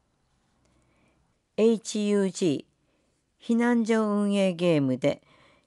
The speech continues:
避難所運営を疑似体験している参加者たち。保存食などの説明を聞く参加者の写真。照明が消され、災害時の停電状態を体験。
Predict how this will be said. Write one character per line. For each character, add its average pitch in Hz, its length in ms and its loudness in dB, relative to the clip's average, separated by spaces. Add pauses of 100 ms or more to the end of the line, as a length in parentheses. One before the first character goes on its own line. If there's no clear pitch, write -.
(120)
避 - 160 -6
難 226 260 2
所 214 180 0
運 208 280 2
営 165 180 2
を 170 180 -2 (100)
疑 170 140 -8
似 175 180 -8
体 175 280 0
験 147 300 0
し - 80 -14
て 156 140 -2
い 151 120 0
る 156 220 -6
参 156 380 -4
加 151 120 -4
者 139 180 -6
た 117 180 -6
ち。 - 240 -14 (1800)
保 - 160 -4
存 269 260 4
食 185 320 -2
な 175 200 2
ど 156 120 2
の 151 140 2
説 156 380 -2
明 151 260 2
を 151 80 0
聞 - 160 -14
く - 240 -14 (280)
参 165 320 0
加 156 160 -2
者 - 260 -4 (400)
の 175 80 -4
写 139 160 -8
真。 - 280 -10 (1300)
照 214 300 0
明 202 200 4
が 190 100 0
消 185 180 -2
さ 180 180 0
れ、 175 180 0 (140)
災 208 320 -2
害 214 220 0
時 180 100 -4
の 170 140 0
停 185 260 2
電 175 240 0
状 165 240 2
態 143 240 -2
を 147 80 -2
体 143 260 -4
験。 135 300 -8